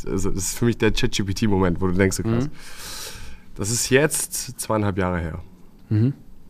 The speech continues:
Speaker 1: Und ich hab die beiden gefragt, so, hey, erinnert ihr noch den Moment? Hättet ihr vor zweieinhalb Jahren erwartet,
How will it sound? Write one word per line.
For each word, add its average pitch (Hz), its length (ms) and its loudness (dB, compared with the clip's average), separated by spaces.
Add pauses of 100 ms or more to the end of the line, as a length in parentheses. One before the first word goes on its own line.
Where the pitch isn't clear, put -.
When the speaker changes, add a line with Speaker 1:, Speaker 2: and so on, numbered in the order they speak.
(300)
Speaker 1:
Und - 140 -8
ich 95 80 0
hab 107 80 2
die 110 80 -2
beiden 110 200 6
gefragt, 101 220 -4
so, 104 100 -4
hey, 104 160 2
erinnert 107 380 2
ihr 101 60 -2
noch 98 160 -2
den 120 160 4
Moment? 110 360 2 (680)
Hättet 117 260 -2
ihr 113 60 0
vor 95 100 -4
zweieinhalb 117 580 2
Jahren 98 200 0
erwartet, 90 500 -4